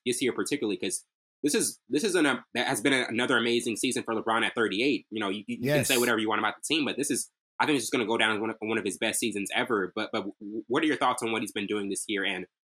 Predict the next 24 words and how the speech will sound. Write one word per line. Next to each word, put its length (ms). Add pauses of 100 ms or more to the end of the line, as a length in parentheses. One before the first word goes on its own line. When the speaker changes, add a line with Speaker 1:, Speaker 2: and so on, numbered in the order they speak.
Speaker 1:
him 100
about 260
to 60
break 260
that 120
historic, 400
historical 360
record? 260 (640)
Speaker 2:
When 260
he 160
passed 540
his 220
record, 440
which 240
is, 300 (100)
has 260
been 540 (800)
set 500
for 440 (120)
over 240
thirty 360
years, 500 (200)
Speaker 1:
Mm. 220 (760)
Speaker 2:
he's 520